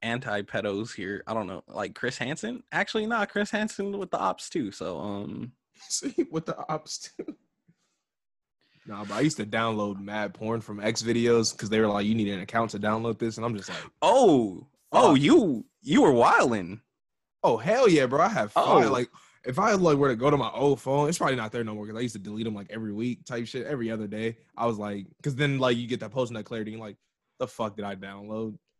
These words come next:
Speaker 2: I used to download that shit. I used to download, you remember, you know, Mofos?
Speaker 1: I do.
Speaker 2: Bro, I downloaded mad trailers, dog, 'cause, you know, at the time, like, I didn't really know, like I said, I didn't really know about, like,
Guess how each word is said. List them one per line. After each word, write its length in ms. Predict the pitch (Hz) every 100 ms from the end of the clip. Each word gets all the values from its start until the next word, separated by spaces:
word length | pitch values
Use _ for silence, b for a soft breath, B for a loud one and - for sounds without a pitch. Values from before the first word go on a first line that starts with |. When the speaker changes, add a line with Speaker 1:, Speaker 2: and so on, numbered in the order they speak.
| _ _ _ _
Speaker 2:
I 120 | 131
used 140 | 123
to 60 | 113
download 420 | 113 110 104 92
that 220 | 117 127
shit. 300 | - 135 120
I 60 | 139
used 140 | 156
to 40 | 120
download, 340 | 120 110 110 107
you 60 |
remember, 320 | 147 131 104 92
you 140 | 131
know, 120 | 104
Mofos? 600 | 104 139 147 160 156 - _ _ _ _ _ _ _ _ _ _ - 123
Speaker 1:
I 80 |
do. 240 | 147 135 196 _ _ _ _ _ _ _ _ 104
Speaker 2:
Bro, 100 | 110
I 40 | 123
downloaded 420 | 123 117 113 101
mad 380 | 101 110 110 104
trailers, 480 | 117 120 127 127 120
dog, 260 | 127 123
'cause, 120 | 110
you 80 | 107
know, 160 | 113 107
at 140 | 107
the 80 | 104
time, 340 | 127 123 123
like, 120 | 113 104
I 80 |
didn't 140 | 160 147
really 160 | 127
know, 220 | 107 131 131 b -
like 140 | 135
I 60 | 123
said, 240 | 156 135
I 80 | 151
didn't 160 | 143
really 160 | 117 107
know 180 | 107 127
about, 240 | 113 110
like, 160 | 104